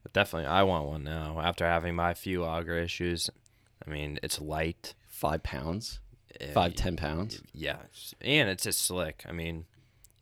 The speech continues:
Speaker 1: carrying it, it's a breeze, drilling holes, even if, I was surprised. I was just surprised
Speaker 2: Oh,
Speaker 1: when I
Speaker 2: I,
Speaker 1: did it.
Speaker 2: oh, I want a hole over here? Oh, oh, okay. I'll drill a hole. Oh, nope. I wanna put it over there. Okay, I'll
Speaker 1: Yeah.
Speaker 2: drill a hole there. Like, it's just so easy.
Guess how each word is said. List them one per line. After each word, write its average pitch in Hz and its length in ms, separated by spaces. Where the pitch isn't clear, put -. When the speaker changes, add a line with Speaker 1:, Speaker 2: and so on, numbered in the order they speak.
Speaker 1:
carrying 120 380
it, 117 80
it's 104 140
a 82 40
breeze, 98 580
drilling 95 280
holes, 92 360
even 92 240
if, - 240
I 92 120
was 110 120
surprised. - 540
I 78 100
was 76 100
just - 160
surprised - 520
Speaker 2:
Oh, 196 60
Speaker 1:
when 208 100
I 117 100
Speaker 2:
I, - 40
Speaker 1:
did 117 120
it. - 60
Speaker 2:
oh, 269 160
I 117 80
want 147 220
a 139 60
hole 156 300
over 135 200
here? 175 340
Oh, 190 240
oh, 202 180
okay. 131 300
I'll 151 120
drill 165 220
a - 20
hole. 139 220
Oh, 208 160
nope. 294 240
I 196 80
wanna 190 180
put 185 180
it 170 100
over 135 260
there. 87 260
Okay, 120 260
I'll 104 60
Speaker 1:
Yeah. 98 60
Speaker 2:
drill 101 160
a - 20
hole 90 160
there. 76 200
Like, 85 360
it's 104 220
just 101 140
so 95 300
easy. 98 560